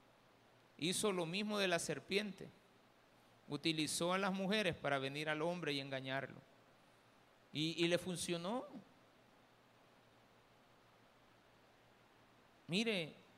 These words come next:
al final no quedaron. Al final de la vida,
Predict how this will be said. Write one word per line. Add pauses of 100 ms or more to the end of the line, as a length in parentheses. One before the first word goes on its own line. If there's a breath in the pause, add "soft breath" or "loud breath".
(840)
al
final
no
quedaron. (2500)
Al
final
de
la
vida,